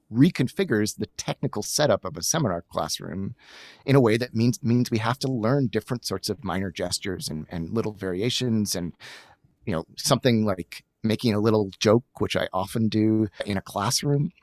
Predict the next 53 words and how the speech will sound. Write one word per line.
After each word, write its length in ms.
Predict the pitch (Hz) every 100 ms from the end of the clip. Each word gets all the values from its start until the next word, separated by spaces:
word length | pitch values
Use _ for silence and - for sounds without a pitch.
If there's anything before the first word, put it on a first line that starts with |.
| _ _ - _ -
is 120 | 151 -
highly 320 | 147 147 135
disruptive 460 | 123 - 135 92
on 240 | 87 82 82
Zoom 300 | 87 85 -
because 240 | - - -
of 80 | -
the 100 | 87
way 100 | 85
the 220 | 85 82
audio 300 | 80 87 82
is 140 | 78
managed 340 | 107 127 - 87
on 140 | 80 -
Zoom. 120 | 85
It 140 | 82 -
cuts 240 | 85 -
out 100 | 85 -
other 140 | -
people's 400 | - - - -
audio. 320 | 113 127 -
So 160 | - 98
you 140 | 92
have 160 | 104 117
to 60 | 107
figure 280 | 120 107
out, 140 | 104 101 - - -
you 60 | 85
know, 40 |
people 220 | 113 -
start 200 | - 87
to 60 | 92
do 120 | 95
that 180 | 92 85
in 80 | 87
the 80 | 87
chat 360 | - 143 - -
maybe, 340 | 78 76 69 69
or, 140 | 76 -
or 60 | 95
those 180 | 92 -
sorts 320 | 98 - -
of 120 | 90
ways 260 | 101 92 - -
of 80 | 82
having 400 | 82 80 78 87
sidebars. 720 | - 123 120 - 85 82 - - - - - -
So 400 | - 151 147 143 _ _ -
in 100 | 147
some 260 | - 190 196
ways, 460 | 143 113 110 107
you 160 | 143
know, 120 | 107